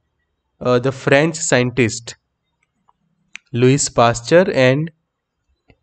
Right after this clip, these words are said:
Emile Roux। This vaccine was first used on human on July six, eighteen eighty-five और नाइन ईयर ओल्ड जोसेफ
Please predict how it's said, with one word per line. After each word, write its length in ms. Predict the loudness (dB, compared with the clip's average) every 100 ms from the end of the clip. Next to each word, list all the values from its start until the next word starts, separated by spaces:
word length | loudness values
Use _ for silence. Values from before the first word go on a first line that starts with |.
| _ _ -2
Emile 500 | 0 2 2 0 -2 -8 -2
Roux। 540 | 2 2 0 -6 -8 -10 _ _ _ _ _ _ _ _ _ _ _ _ _ _ _ _ _ _ _ _ _ _ _ _ _ _ -8
This 320 | 2 2 2
vaccine 460 | 2 0 2 0 0 2
was 340 | 4 4 0
first 480 | -8 0 2 2 0
used 320 | 0 0 2
on 240 | 2 2 0
human 420 | -2 2 2 2 -2 -10 _ _ _ 0
on 220 | 2 2
July 320 | 0 2 2
six, 460 | 2 0 0 0 -4 -10 _ _ _ -2
eighteen 380 | 0 2 2
eighty-five 680 | 2 0 -2 0 0 0 -4 -8 _ _ _ _ _ 0
और 100 | 0
नाइन 440 | 2 2 0 2
ईयर 180 | 0 0
ओल्ड 420 | 0 0 0 -4 -10 _ -12
जोसेफ 680 | 0 2 2 4 4 2